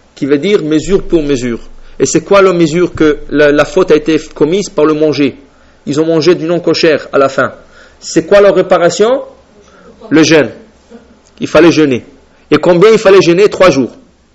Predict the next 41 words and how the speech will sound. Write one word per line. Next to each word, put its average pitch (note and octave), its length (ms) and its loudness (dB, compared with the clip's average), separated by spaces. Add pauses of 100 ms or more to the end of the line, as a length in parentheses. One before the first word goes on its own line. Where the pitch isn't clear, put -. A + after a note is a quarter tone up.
(520)
Trois G3+ 220 2
jours, F#3+ 180 2
il F3 60 0
fallait E3+ 240 4
jeûner. B2+ 260 -2 (220)
Et - 20 -6
ça, G3 400 0 (220)
on B2+ 60 -8
pouvait D#3 200 -2
pas F3+ 160 2
faire F3+ 240 0
plus E3 180 -4
que D#3 120 -4
ça, F#3 240 0
mais F3 180 -4
trois G3 240 0
jours E3 160 0
mi-, E3 180 -6
minimum. D3 440 -6 (100)
Et D#3+ 80 2
quand A#3+ 200 2
il B3+ 100 0
fallait A3+ 240 2
jeûner ? A3 340 0
Quand ? A#3 380 -4 (480)
Pessah. - 480 -2 (800)
Le D#3 160 -2
trois - 320 0
premiers A#3 260 0
jours A#3 160 -4
de G3+ 80 -2
Pessah. - 560 0 (560)
Et D#3+ 140 0
qui B3 100 -2
c'est - 140 -2
qui A#3+ 100 2
a A3 60 6
décrété G#3+ 320 2
ce G3 160 2
jeûne ? A3+ 340 2
Esther. E3 440 0